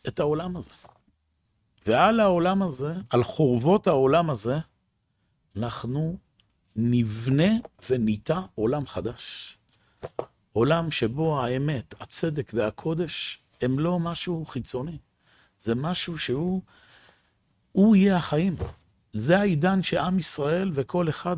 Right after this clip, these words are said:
ואחד הולך לבנות בעולם שלו. "ויהי דבר אדוני אלי לאמור, מה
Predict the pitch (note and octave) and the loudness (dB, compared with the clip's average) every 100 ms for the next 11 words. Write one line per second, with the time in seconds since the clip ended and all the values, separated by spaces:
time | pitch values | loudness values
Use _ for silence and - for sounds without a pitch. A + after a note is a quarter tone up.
0 | D3+ C3 - F3 D#3 C#3+ E3+ - - A#2+ | -2 -4 -2 -2 -2 -2 -2 -6 -2 0
1 | A#2 D3+ F3 - - - - _ _ G#2 | 2 2 0 -2 -8 -8 -20 _ _ 0
2 | A#2+ C3 E3+ E3 F2 A#1+ _ _ _ _ | 4 4 2 0 -4 -6 _ _ _ _
3 | _ - - - - - - - - - | _ -20 -20 -20 -20 -20 -20 -20 -20 -20
4 | _ - - _ _ - G#2 F#3+ F#3+ D#3+ | _ -20 -20 _ _ 8 10 12 12 12
5 | F#3+ F#3+ F3 E3+ F3+ E3 E3 D#3 D3+ D3 | 12 12 12 12 12 12 12 12 10 10
6 | C#3 F2 - - - - _ - A2 D3+ | 8 6 -2 -14 -20 -20 _ -2 4 12
7 | G3+ A3 A3 | 12 12 12